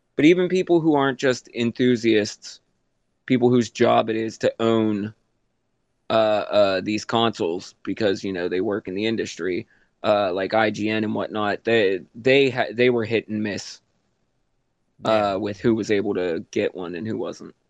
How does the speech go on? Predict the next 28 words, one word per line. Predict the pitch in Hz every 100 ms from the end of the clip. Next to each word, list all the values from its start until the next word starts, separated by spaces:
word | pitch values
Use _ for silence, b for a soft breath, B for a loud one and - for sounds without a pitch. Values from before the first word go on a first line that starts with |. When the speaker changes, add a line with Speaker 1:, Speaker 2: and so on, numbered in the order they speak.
| _ _ _ _ _ -
Speaker 2:
And | 170
that's, | 202 202
that's | - 170 156
another | 160 147 139
situation, | 147 131 120 117 120
like, | 110
Sony's | - 120 117 113 110 -
reviewing | 127 110 113 113 110 110
it, | 113
and | 110
they're | 113 110
gonna | 123 117 110
have | 123 117 107
more | 110 110 110 110 104
consoles | 117 107 101 104
available | 101 101 101 101 101
for | 104
pre-order | 101 104 101 101 101
later | 98 98 101
on. | 95 92 92 101 _ _ _ _ _ -
Speaker 1:
Yeah. | 110 87 53 -
Speaker 2:
Like, | 98 - - _ -
but | 117 107
you, | 123 123 110 113 _ _
you | 127 147
may | 135 131 135
not | 131 123 110 110
get | 117 117